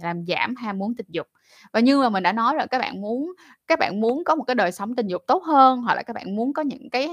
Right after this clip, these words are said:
ham muốn hơn, hãy đi tập thể dục đi mọi người. Mình hứa với mọi người luôn, dù gái hay trai, dù bất kỳ cái giới tính gì, mà khi các bạn đi tập thể dục và các bạn có một cái lối sống lành mạnh, đó là tự khắc luôn là cái,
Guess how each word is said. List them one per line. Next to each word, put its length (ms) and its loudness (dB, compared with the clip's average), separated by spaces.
ham 220 -2
muốn 140 -2
hơn, 400 4
hãy 160 -4
đi 120 -2
tập 140 0
thể 60 -4
dục 160 -2
đi 100 -4
mọi 140 -4
người. 280 -6
Mình 100 2
hứa 140 10
với 120 8
mọi 180 0
người 240 4
luôn, 260 -2
dù 280 10
gái 420 8
hay 280 2
trai, 380 8
dù 180 0
bất 240 0
kỳ 100 0
cái 140 -2
giới 140 2
tính 240 -4
gì, 220 -2
mà 120 -12
khi 120 -4
các 100 -2
bạn 140 -4
đi 80 -2
tập 180 -6
thể 100 -8
dục 260 -2
và 60 -2
các 100 -8
bạn 160 -6
có 100 -2
một 80 -6
cái 120 -2
lối 200 2
sống 220 -8
lành 260 -6
mạnh, 220 -6
đó 100 -6
là 120 -2
tự 360 0
khắc 180 2
luôn 300 2
là 120 -2
cái, 260 -10